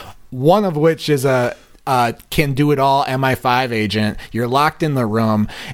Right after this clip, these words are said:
and it really, it really did a good job of making this feel like a hopeless situation.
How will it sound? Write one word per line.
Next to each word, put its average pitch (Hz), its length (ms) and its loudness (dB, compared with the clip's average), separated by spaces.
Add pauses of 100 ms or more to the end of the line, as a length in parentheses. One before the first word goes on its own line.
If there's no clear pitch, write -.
and 131 480 0
it 151 140 0
really, 226 280 0 (400)
it 165 140 -2
really 214 200 2
did 202 120 0
a 165 40 0
good 160 160 0
job 156 160 2
of 139 60 -2
making 139 260 0
this 131 140 -2
feel 151 140 4
like 131 120 0
a 117 80 -2
hopeless 143 480 0
situation. 117 880 0